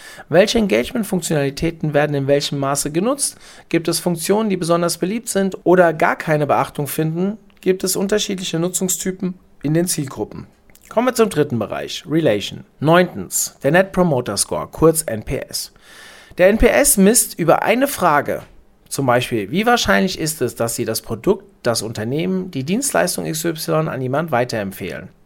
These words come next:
Wie hoch die Wahrscheinlichkeit einer Weiterempfehlung ist. Aus dem Ergebnis lässt sich mittelbar die Kundenloyalität und Zufriedenheit abbilden. Der Score liegt zwischen minus hundert Prozent und plus hundert Prozent.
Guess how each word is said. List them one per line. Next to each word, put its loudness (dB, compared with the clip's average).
Wie 6
hoch 4
die -4
Wahrscheinlichkeit 2
einer -2
Weiterempfehlung -4
ist. -12
Aus 0
dem -2
Ergebnis -2
lässt 0
sich -4
mittelbar 2
die -8
Kundenloyalität 0
und -2
Zufriedenheit -4
abbilden. -10
Der 6
Score 2
liegt -6
zwischen -4
minus 2
hundert -2
Prozent -2
und -2
plus 2
hundert -4
Prozent. -12